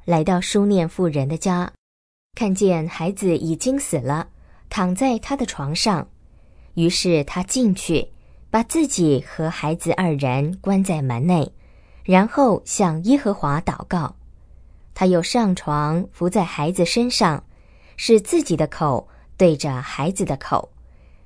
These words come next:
自己的眼对着孩子的眼，自己的手放在孩子的手上。他伏在孩子身上，孩子的身体就渐渐温暖起来。然后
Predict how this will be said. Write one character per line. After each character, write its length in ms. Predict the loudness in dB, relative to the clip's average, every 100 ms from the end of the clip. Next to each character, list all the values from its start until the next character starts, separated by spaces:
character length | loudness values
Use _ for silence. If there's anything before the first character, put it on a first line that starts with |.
| -2
自 120 | 0
己 160 | 2 0
的 80 |
眼 400 | 2 2 0 -2 -8 -20 -12 0
对 220 | 2 2
着 220 | 0 -2
孩 360 | -4 -6 -2 -2
子 140 | -2
的 100 | -2
眼， 280 | 2 0 -2 -12 -20 -20 -20 -20 -20 -10
自 180 | -4 -2
己 140 | -2
的 100 | -2
手 400 | -2 -2 -2 -4 -10 -20
放 260 | -4 -2 -2
在 300 | -2 -2 -2
孩 360 | -6 -8 -4 -4
子 120 | -4
的 140 | -6
手 180 | -4 -6
上。 320 | -4 -2 -2 -6 -20 -20 -20 -20 -20 -20 -20 -4
他 140 | -2
伏 160 | 0 0
在 220 | 2 0
孩 240 | -2 -4
子 140 | -2 -2
身 240 | 0 0
上， 340 | 2 2 0 -4 -20 -20 -20 -20 -12
孩 180 | 0 0
子 160 | 2
的 80 | 0
身 260 | 2 0 0
体 360 | -2 0 0 -2 -10 -2
就 200 | 2 2
渐 380 | 0 0 2 2
渐 320 | 2 0 2
温 200 | 0 0
暖 220 | 0 0 -4
起 140 | -4
来。 340 | -6 -4 -6 -6 -16 -20 -20 -20 -20 -8
然 220 | -4 -4
后 340 | -2 -2 -2